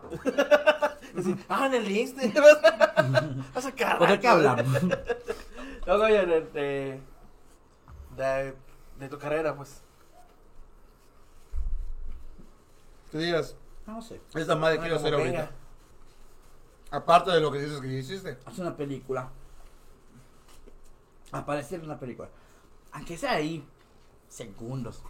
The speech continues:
Speaker 2: <laughs>
Speaker 1: No manches, Frida cuatro.
Speaker 3: O sea, tener, tener una participación, no solamente aparecer, porque puta, cualquiera puede aparecer, o sea, pagan un extra. Pero tener una participación dentro de un,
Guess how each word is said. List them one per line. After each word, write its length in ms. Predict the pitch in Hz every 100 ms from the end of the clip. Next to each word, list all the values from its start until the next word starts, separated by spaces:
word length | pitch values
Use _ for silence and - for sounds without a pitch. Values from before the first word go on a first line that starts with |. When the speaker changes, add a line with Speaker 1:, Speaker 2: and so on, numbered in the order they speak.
| - -
Speaker 2:
<laughs> 580 | 147 131 139 135 - -
Speaker 1:
No 200 | 254 180
manches, 280 | 160 143 151
Frida 220 | 143 135
cuatro. 260 | 127 120 -
Speaker 3:
O 20 |
sea, 120 | 165
tener, 400 | 170 175 185 196
tener 220 | 190 185
una 180 | 202 208
participación, 540 | 180 147 143 151 143 196
no 60 |
solamente 300 | 226 208 196
aparecer, 440 | 196 151 135 185 208
porque 180 | 139
puta, 220 | 135 170 147
cualquiera 280 | 131 156
puede 140 | 151 147
aparecer, 420 | 135 127 131 160
o 40 | 143
sea, 220 | 135 -
pagan 240 | 139 139
un 160 | 139 135
extra. 300 | 151 156 127 - - - _ -
Pero 120 | 143
tener 160 | 156
una 160 | 185 196
participación 580 | 151 - - 135 165 208
dentro 240 | 160 135
de 40 | 143
un, 280 | 147 147